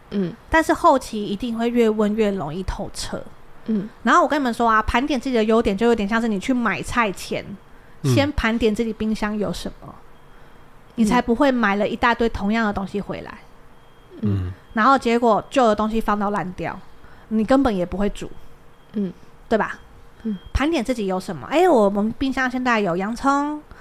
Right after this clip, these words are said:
Speaker 2: 有马铃薯，哎，那我今天其实只要去买一个肉，我就可以做咖喱嘞。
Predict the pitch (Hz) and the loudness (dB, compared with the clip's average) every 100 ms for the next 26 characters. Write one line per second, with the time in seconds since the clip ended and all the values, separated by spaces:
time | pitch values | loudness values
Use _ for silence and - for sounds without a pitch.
0 | - 233 247 214 196 220 - - - - | -6 0 2 2 0 -4 -6 -10 -10 -16
1 | - - - 311 415 403 208 247 294 285 | -20 -18 -2 2 4 4 4 0 -2 -2
2 | - 226 233 170 196 - 247 220 - 175 | 0 0 0 -2 -4 -4 -6 -6 -8 -6
3 | 196 294 - - - - - - - - | 2 4 4 0 -14 -20 -20 -20 -20 -4
4 | 262 359 392 359 311 349 269 160 | 2 4 4 4 4 4 0 2